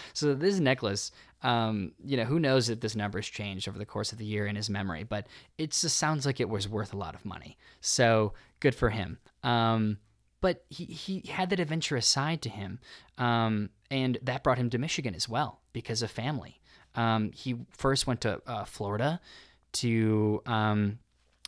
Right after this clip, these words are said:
to be with his brother, and he told me that they, uh, would hunt pi-, wild pigs there. They would catch them by hand. They would catch snakes and sell them for their skin. Um, they would do a lot of fishing.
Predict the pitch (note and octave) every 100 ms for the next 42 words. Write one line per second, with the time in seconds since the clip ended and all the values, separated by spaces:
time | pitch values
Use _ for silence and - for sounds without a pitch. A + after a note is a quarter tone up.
0 | - - G#2+ G#2 G#2 G2 - G2 G#2 C#3+
1 | E3 - - _ - A2+ A2 G#2+ G#2 -
2 | - A#2+ B2+ A#2 G#2+ G2+ - G#2+ G2+ G2
3 | G#2 - _ _ - - - - A2 A2
4 | G#2+ G2+ - _ - - A#2+ - - _
5 | _ - A#2 A#2+ A2+ G#2 A2 - - A#2
6 | - D#3+ F3+ G#2+ - - - A2 G2+ G2
7 | - D#3 D#3+ D#3+ - - B2 A2+ - A#2
8 | - - - A#2+ E3 - - C3 A#2 -
9 | C#3 D3+ D#3+ E3 A#2+ G#2+ G2 - G#3 G#3
10 | G#3+ G#3+ - - - - - A#2+ A#2 A#2
11 | A2+ A2 - - - C3 A#2 A2+ G#2+ G2
12 | - - E3+ D3+ - C#3 A#2+ F#2